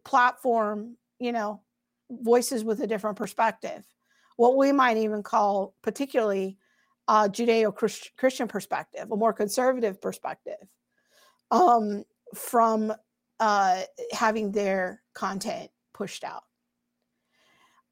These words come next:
I think that, um, I don't know if you've ever seen this picture, and this is,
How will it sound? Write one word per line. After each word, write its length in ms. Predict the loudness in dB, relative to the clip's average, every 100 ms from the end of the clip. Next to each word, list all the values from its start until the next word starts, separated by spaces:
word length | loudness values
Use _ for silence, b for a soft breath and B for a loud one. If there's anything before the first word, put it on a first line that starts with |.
| 4
I 180 | 4
think 300 | 4 2 2
that, 320 | 4 6 6 2 _ _ _ _ _ 2
um, 500 | 2 2 0 -6 -2 2
I 60 |
don't 100 | 4
know 60 | 4
if 60 |
you've 120 | 4 2
ever 180 | 2
seen 240 | 0 0 0
this 180 | 0 -2
picture, 520 | -4 -2 -2 -4 -4
and 140 | -4 -2
this 180 | 0
is, 340 | 0 0 -2